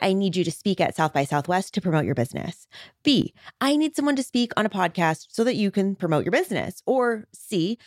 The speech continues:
"I need to hire someone who does exactly what you do. Can I hire you?"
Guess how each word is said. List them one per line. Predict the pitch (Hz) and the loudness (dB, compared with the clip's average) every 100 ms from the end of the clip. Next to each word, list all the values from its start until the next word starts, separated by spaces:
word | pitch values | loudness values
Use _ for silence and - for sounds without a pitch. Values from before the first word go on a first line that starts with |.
| - _ | -20 _
"I | 247 | 0
need | 254 | 2
to | 277 | 0
hire | 233 202 202 | 0 0 0
someone | 208 190 180 | 0 0 0
who | 190 | 0
does | 185 180 180 _ 220 | 2 0 -2 _ -2
exactly | 196 214 214 294 269 | 0 0 0 0 2
what | 262 | 2
you | 226 196 | 2 2
do. | 175 123 80 - - | 2 2 0 -6 -4
Can | 262 226 - | -4 -2 0
I | 226 | 0
hire | 294 240 233 220 | 2 2 2 2
you?" | 196 214 381 | 2 2 0